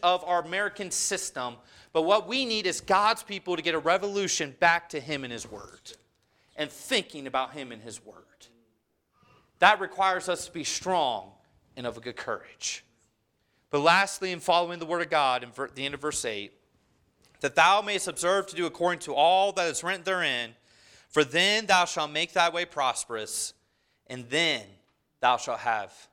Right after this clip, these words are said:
good success." Lastly, in being strong and of good courage in observing the word of God. What does that mean? It means to live a life of total obedience. Life of total obedience.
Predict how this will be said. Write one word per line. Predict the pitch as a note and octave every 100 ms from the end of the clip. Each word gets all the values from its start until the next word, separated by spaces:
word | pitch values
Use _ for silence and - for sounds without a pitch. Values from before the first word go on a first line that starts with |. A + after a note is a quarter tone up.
| _
good | A2+
success." | - G#2+ - - B2 - - - _ _ _ _ _ _ _ _
Lastly, | D3 D#3+ F3 G3
in | F#3
being | E3 D#3
strong | - D#3+ E3 E3+ E3+ E3+ _ _ _ _ _
and | C3
of | B2+
good | D#3+ D#3
courage | E3 D3 B2+ A#2 - - -
in | C3+
observing | B2+ B2+ C#3+ C#3+ C#3 C3+
the |
word | C3 C3
of | B2+
God. | A#2+ A#2
What | D#3
does | D#3+
that | D#3+ C#3
mean? | A#2+ G#2 _
It | C3
means | D3 D3
to |
live | C#3+ D3
a | C#3
life | C#3 C#3 C3+
of | A#2+
total | - D3 B2 G#2+ A2+
obedience. | G#2+ G#2+ G2 G2+ - - - - _ _ _ _ _ _ _ _ _ _ _ _ _ _ _ -
Life | C#3 C#3
of | A#2
total | - E3+ D3 A2 A#2
obedience. | A2 G#2+ G#2 G2 - - -